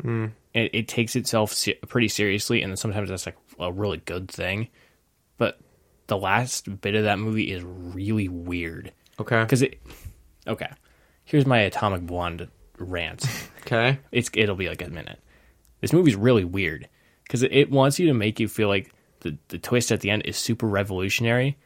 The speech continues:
Speaker 2: but they show it throughout the movie.
Speaker 1: Mm.
Speaker 2: They're like, "Oh, th-,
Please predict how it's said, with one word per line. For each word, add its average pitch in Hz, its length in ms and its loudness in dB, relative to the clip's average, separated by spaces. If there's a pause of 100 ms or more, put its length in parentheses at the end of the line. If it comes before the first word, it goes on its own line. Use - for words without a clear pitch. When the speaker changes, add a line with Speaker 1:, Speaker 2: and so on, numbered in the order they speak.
(560)
Speaker 2:
but 117 320 2 (140)
they 117 180 2
show 165 360 4
it - 100 -6
throughout 143 340 2
the 78 80 -8
movie. 160 480 2 (300)
Speaker 1:
Mm. 117 320 -2 (100)
Speaker 2:
They're 117 140 4
like, 95 260 0
"Oh, 107 320 2
th-, - 180 -14